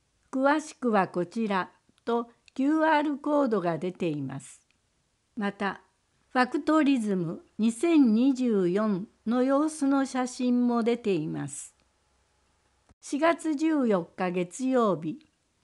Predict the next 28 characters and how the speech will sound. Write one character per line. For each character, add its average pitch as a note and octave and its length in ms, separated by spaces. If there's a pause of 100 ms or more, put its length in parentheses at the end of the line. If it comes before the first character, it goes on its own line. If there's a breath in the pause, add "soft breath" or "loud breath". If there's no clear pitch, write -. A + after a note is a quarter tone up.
(160)
午 D4 180
後 B3 180
二 C#4 200
時 B3+ 160
か F3 160
ら D#3+ 160
四 E3+ 240
時、 D3 220 (1080)
門 C4 280
真 D#4 100
市 A#3 240
中 G#3 320
町 F#3 520 (120)
一 A#3 320
の A#3+ 220
十 B3 280
九 F3+ 240
の E3 280 (680)
門 D4 300
真 G3+ 140
中 G3+ 340
町 C#4+ 400
ビ C4 160
ル F3+ 180
二 F3+ 160
階 A#3 360
に G3 220
て。 - 280